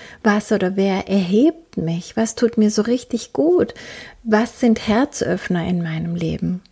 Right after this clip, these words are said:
Und dann bereinige das, lass alles los,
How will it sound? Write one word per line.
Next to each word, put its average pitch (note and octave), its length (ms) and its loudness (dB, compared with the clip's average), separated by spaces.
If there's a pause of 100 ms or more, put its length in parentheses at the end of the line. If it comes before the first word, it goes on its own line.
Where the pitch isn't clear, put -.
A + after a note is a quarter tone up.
(680)
Und G#3+ 220 2
dann A3+ 220 4
bereinige A3+ 640 2
das, E3 520 -6 (100)
lass G#3+ 280 0
alles C4+ 340 0
los, B3 560 2